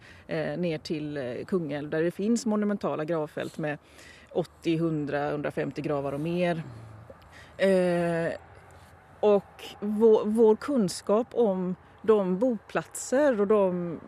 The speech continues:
eh, det liv som har förts i anslutning till de här gravfälterna är väldigt, väldigt sparsmakad. Eh, så därför är det svårt att peka ut ett Uppåkra eller peka ut så.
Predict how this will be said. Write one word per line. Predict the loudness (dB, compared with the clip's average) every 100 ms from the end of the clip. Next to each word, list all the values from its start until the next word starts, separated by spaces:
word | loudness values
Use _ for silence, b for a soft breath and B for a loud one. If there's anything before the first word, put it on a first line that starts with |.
| -20 -20 B B B -2
eh, | 2 2
det | 2 2 2
liv | 4 2 2 0
som | 0 -2
har | 0
förts | 0 0 0
i | 4
anslutning | 4 4 0 0 2 2
till | 2
de | 2
här | 2
gravfälterna | 2 0 0 -4 -6 -6
är | -2 0 0
väldigt, | 0 0 -2 -4
väldigt | -4 -6 -12 -14 -16
sparsmakad. | -8 -6 -6 -6 -6 -6 -6 -6 -8 B B B B B B B
Eh, | 0 4 4 4 2
så | 6
därför | 6 6
är | 2
det | 2
svårt | 0 -2
att | -2
peka | -2 4
ut | 4 4 0
ett | -2
Uppåkra | -4 0 2 4 2 -2
eller | -2 -2
peka | -4 -2
ut | -2 -4 -6
så. | -8